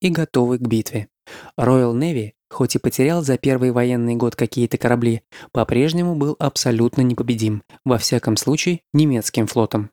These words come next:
и мог в любую секунду доказать это любому врагу. Но главное было не численность пушек, самолётов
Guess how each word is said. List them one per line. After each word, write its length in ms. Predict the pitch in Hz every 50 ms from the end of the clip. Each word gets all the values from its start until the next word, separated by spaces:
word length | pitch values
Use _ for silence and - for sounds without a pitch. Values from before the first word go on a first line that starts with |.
| _ _ _
и 80 | 139 131
мог 260 | 131 135 131 - -
в 60 | 127
любую 400 | 123 131 135 127 123 117 110 107
секунду 560 | - - - - - 131 156 170 170 180 175 -
доказать 580 | - 143 143 139 - 139 123 113 123 143 147 -
это 140 | 160 - 156
любому 420 | 151 147 131 123 123 120 120 120
врагу. 400 | 113 120 120 117 110 107 104 104 - _ _ _ _ _ _ - - - - - _
Но 180 | - 120 123 120
главное 680 | 117 123 135 156 170 151 135 120 117 113 107 104 104
было 260 | 101 107 123 143 147
не 220 | 147 143 143 143 135
численность 540 | - - 170 156 - 160 156 156 143 - -
пушек, 360 | - 151 143 - - 120 - -
самолётов 580 | - - 127 127 127 131 127 - 127 117 -